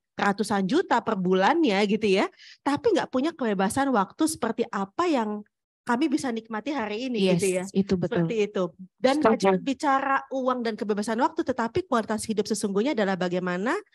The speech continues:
Speaker 1: hari ini kita bisa terus mengembangkan diri kita menjadi pribadi yang lebih baik, memaksa diri untuk terus bertumbuh, gitu ya. Dan itu yang saya lihat dari ketiga sosok yang luar biasa ini, gitu. Nah,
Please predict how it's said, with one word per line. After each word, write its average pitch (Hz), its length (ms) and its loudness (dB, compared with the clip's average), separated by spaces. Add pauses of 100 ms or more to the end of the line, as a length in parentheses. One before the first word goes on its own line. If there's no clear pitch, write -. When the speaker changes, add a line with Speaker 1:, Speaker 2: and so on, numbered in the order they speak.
(160)
Speaker 1:
hari 208 320 -2
ini 233 400 -4 (320)
kita 254 240 -2
bisa 226 240 -4
terus 302 320 -6
mengembangkan 202 640 -4
diri 233 160 -4
kita 196 240 -6
menjadi 196 320 -4
pribadi 175 480 -4
yang 180 80 -2
lebih 180 160 0
baik, 226 160 0
memaksa 240 560 -2
diri 226 240 -2
untuk - 160 -8
terus 208 240 -4
bertumbuh, 202 480 -4
gitu 220 240 -4
ya. 247 100 -2 (220)
Dan 233 180 -2
itu 330 140 -4
yang 339 80 -6
saya 269 160 0
lihat 302 240 0
dari 220 160 0
ketiga 202 400 -4
sosok 214 320 -4
yang 202 80 0
luar 185 160 0
biasa 180 320 -2
ini, 185 240 -4
gitu. 165 240 -6 (400)
Nah, 185 160 0